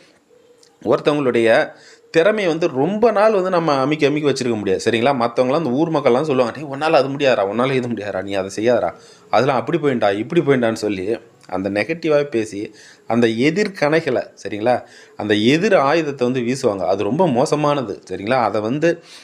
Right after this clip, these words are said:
என்னைக்குமே வந்து நம்ம அப்படிப்பட்ட மனுஷங்கிட்ட ப-, நம்ம பேசவோ பழகவோ கூடவே கூடாது.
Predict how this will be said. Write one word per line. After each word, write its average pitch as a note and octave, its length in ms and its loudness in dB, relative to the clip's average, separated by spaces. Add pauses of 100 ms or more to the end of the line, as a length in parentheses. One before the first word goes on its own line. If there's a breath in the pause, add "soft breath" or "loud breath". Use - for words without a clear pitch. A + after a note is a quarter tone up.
(160 loud breath)
என்னைக்குமே F3 800 2
வந்து E3 240 2
நம்ம E3 200 0
அப்படிப்பட்ட A#2 480 0
மனுஷங்கிட்ட D3 520 0
ப-, A#2+ 280 2 (280 loud breath)
நம்ம A#2 160 2
பேசவோ C#3+ 680 2
பழகவோ C#3 580 2
கூடவே C3 480 2
கூடாது. G#2+ 400 0